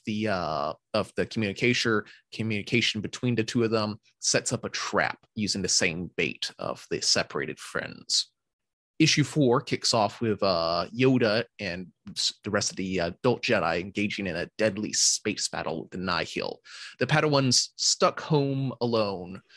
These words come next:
uh, are a little, uh, distraught, a little bored, but unfortunately, Crix and the Nihil are setting up a trap on the trash yard moon of Quantrix, which is actually above Ord Mantell. Crix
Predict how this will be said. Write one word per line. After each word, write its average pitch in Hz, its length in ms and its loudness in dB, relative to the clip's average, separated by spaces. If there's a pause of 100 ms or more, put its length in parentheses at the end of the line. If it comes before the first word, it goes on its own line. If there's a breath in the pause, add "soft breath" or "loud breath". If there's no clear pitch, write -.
(180 loud breath)
uh, 73 380 0
are 147 100 6
a 156 40 4
little, 156 420 4
uh, 87 300 2 (120)
distraught, 113 460 0
a - 20 -2
little 95 320 -6
bored, 127 380 0 (240 soft breath)
but 113 100 2
unfortunately, 117 880 -2
Crix - 480 -2
and 120 100 -4
the 104 60 -2
Nihil 107 540 0
are 82 180 -4
setting 107 340 -2
up 92 140 -8
a 78 40 -4
trap - 460 -2
on 87 120 -4
the - 80 -4
trash - 580 0
yard 113 340 2
moon 110 400 -2
of - 300 -8
Quantrix, - 640 -2
which - 180 -6
is 104 180 -2
actually - 280 2
above 117 340 2
Ord 120 220 2
Mantell. - 580 -2 (680 loud breath)
Crix - 420 2